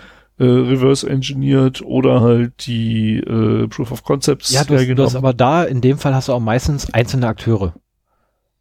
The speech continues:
Speaker 2: Na, du hast ja, in der Regel hast du dort nicht irgendwie so ein System hinterhängen, was dann Ransomware as a Service beispielsweise anbietet, sondern nein, du hast dann irgendwelche Malware
Speaker 1: Mhm.
Speaker 2: dahinter.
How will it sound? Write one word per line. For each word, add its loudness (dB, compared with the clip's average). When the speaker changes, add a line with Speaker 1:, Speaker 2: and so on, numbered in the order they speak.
Speaker 2:
Na, -6
du -2
hast -2
ja, 2
in -2
der 2
Regel 2
hast 0
du -2
dort 0
nicht 0
irgendwie 0
so -2
ein 2
System 0
hinterhängen, 2
was -2
dann 0
Ransomware 0
as -2
a -4
Service 0
beispielsweise -2
anbietet, -2
sondern 0
nein, 4
du 2
hast 0
dann -2
irgendwelche 0
Malware 2
Speaker 1:
Mhm. -4
Speaker 2:
dahinter. -2